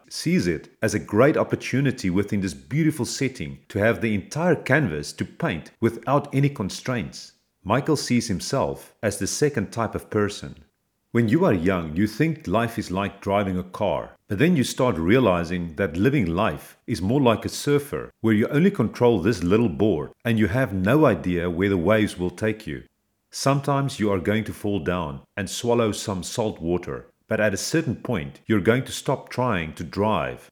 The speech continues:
and say, "This is awesome," even if you have no idea where it is going to go. Joe Rogan, a comedian, Ultimate Fighting Championship commentator, and the host of the Joe Rogan Experience, mentioned to Lex Fridman that there are many meanings of life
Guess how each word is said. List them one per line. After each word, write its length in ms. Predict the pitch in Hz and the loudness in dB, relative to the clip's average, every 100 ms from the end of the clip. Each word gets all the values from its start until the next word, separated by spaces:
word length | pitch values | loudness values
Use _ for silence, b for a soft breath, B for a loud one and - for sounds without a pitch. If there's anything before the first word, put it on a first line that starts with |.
| _ | _
and 180 | 113 98 | -2 -2
say, 300 | - 160 120 | 0 4 4
"This 280 | 80 135 117 | 6 4 4
is 140 | - | 0
awesome," 520 | 110 151 - 76 67 - _ | 0 -2 -2 -4 -6 -16 _
even 240 | 139 160 170 | 2 4 4
if 120 | 117 | 2
you 140 | 104 | 2
have 180 | 101 87 | 2 2
no 300 | 87 101 170 | 0 2 4
idea 520 | 113 76 120 98 76 | 2 2 2 2 0
where 280 | 76 78 110 | -2 2 2
it 140 | 104 95 | 2 -2
is 120 | 82 | -2
going 280 | 95 101 87 | 0 0 -2
to 80 | |
go. 400 | 69 90 82 60 - _ _ _ _ | -4 -2 -2 -4 -14 _ _ _ _
Joe 200 | - 117 | 0 0
Rogan, 580 | 104 104 92 76 65 67 _ - | 4 2 2 -4 -10 -16 _ -6
a 60 | |
comedian, 640 | - 104 107 107 76 67 - - | -2 2 2 2 -2 -6 -6 0
Ultimate 380 | 131 151 127 - | 2 2 -2 -2
Fighting 460 | - 117 120 117 | -4 -2 -2 -6
Championship 720 | - 117 113 113 101 110 - | -2 -4 -2 -4 -4 -6 -6
commentator, 720 | - 117 95 - 82 - 65 - _ - | -4 -2 -2 -2 -4 -4 -10 -12 _ -4
and 140 | 104 | -2
the 60 | 87 | 0
host 320 | 110 117 - | 0 0 -2
of 120 | 104 | -2
the 80 | 92 | -4
Joe 280 | 76 107 123 | 0 2 4
Rogan 420 | 92 98 98 95 | 4 2 2 -2
Experience, 840 | - - 104 95 73 62 - - _ | -6 -4 -2 0 -4 -8 -16 -20 _
mentioned 460 | 92 131 139 135 - | 0 0 0 -2 -2
to 80 | 90 | 0
Lex 260 | 101 113 | 2 0
Fridman 560 | - 127 110 78 67 62 - | -4 -4 -4 -4 -8 -10 -6
that 120 | 101 | 2
there 200 | 113 - | 2 2
are 80 | 117 | 0
many 320 | 101 135 170 | 2 2 2
meanings 400 | 101 98 101 - | 4 4 2 -2
of 140 | 87 | -6
life 440 | 80 69 53 - | -4 -4 -6 -16